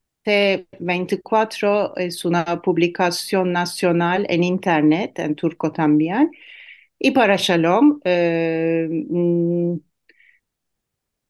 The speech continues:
y además enseño cursos de Medio Oriente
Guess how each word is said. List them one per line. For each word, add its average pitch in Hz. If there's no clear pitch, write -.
y 214
además 214
enseño 214
cursos 208
de 190
Medio 196
Oriente 190